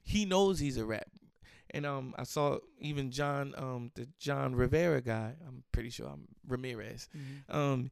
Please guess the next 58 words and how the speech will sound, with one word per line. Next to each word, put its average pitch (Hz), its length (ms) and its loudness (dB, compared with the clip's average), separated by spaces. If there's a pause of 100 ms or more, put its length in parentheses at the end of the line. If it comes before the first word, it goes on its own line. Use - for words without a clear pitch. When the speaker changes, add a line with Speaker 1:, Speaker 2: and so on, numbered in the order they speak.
Speaker 1:
he 180 140 -4
was 156 180 -6
even 131 240 -6
saying 120 320 -6
that, 120 180 -10 (100)
um, 131 200 -4
may 135 160 0
not 127 220 -2
been 123 140 0
the 113 100 -8
same 123 360 -6
video 123 380 2
that 117 160 -2
we 127 140 -2
were 120 80 -2
talking 123 340 -2
about, 117 280 -6 (460)
but 127 280 8 (380)
he 170 100 0
was 143 160 4
saying, 135 280 -2
like, 131 220 -2 (800)
the 135 180 2
enemy 139 280 -2
knows 127 360 4
that 120 180 0
his 117 200 -2
time 120 380 4
is 101 80 -4
short. 131 420 2 (360)
That's 113 200 4
why 120 160 8
he's 117 160 0
trying 117 200 2
to 107 80 0
take 131 280 4
as 113 140 -2
many 113 240 -6
people 113 340 2
with 110 160 4
him 107 140 -2
as 104 160 -4
he 113 80 -6
possibly - 600 2
can. 131 340 -6 (300)
Speaker 2:
Mm-hmm. 131 260 -10
Speaker 1:
He 151 120 2
knows 143 240 4
that 120 140 2
his 104 160 -2
time - 240 -8
is 127 80 -10
short. - 240 -6
It's 131 160 -4
a 139 40 -2
wrap 131 300 -4
for - 140 -4
him. 123 240 -10